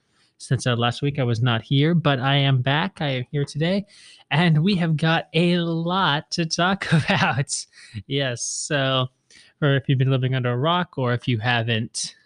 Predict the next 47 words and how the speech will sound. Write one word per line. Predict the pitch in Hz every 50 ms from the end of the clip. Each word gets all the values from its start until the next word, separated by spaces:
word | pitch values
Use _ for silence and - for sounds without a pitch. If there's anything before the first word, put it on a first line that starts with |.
| -
uh, | 151 131 117 117 120 117 113 113 117 117
for | - 131 120 113
fall | - - 147 139 139 135 131
wrestling, | 123 127 123 - - 131 131 143 139
to | - 127
which | 117 117 - -
I | 117
ask, | 117 113 117 120 - -
"Why | 117 110 110 110 110
the | 110
heck | - - 117 110 -
are | 117
you | 113 113 113
listening | 110 - - 123 113
to | - _
the | -
show?" | 117 - - - 139 139 156 180 - - - - - - - -
Um, | - 131 117 113 117 117 123 151 185 147
a-, | 139 135 -
and | 135 123 123 123 120 120 117 - _ _ _
please | - 196 180 -
stick | - - 127 -
around | 120 120 131 156 185 202
because | 190 - - 131
you | 120 117
may | 117 127 127
just | 123 - -
learn | 175 196 196
something | 196 - 170 160 143 - _
fun. | 214 226 233 180 147 135
So | - - 135 120 123 120 - _ _ - - _
please | - 233 165 -
stick | - 143 113
around | 120 117 117 117 117
and | 120 127
listen. | 139 - - 175
I'm | 160 139
not | 131 -
gonna | 147 123 120
<laughs> | 110 120 101
drive | 107 143 127 113
away | 131 120 117 123
viewers. | 117 107 110 113 117 117 131 131 -
That | - - _
would | _ _
be | - 120 123 123 123
idiotic. | 120 120 123 131 131 143 175 165 117 - - - - -